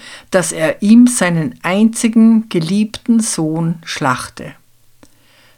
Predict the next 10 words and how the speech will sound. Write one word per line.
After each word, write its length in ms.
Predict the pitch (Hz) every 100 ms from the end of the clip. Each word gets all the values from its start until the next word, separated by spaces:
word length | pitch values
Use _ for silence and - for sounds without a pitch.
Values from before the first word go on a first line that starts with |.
| _
Gott 260 | 180 175 -
ist 200 | 233 -
sehr 240 | 190 202
zufrieden, 800 | - 220 - 208 196 165 139 - -
dass 200 | 143 143
er 160 | -
Abraham 600 | 139 156 156 143 139 143
dazu 360 | 139 139 - 160
bereit 460 | 151 - 170 170 -
findet, 480 | 165 151 147 -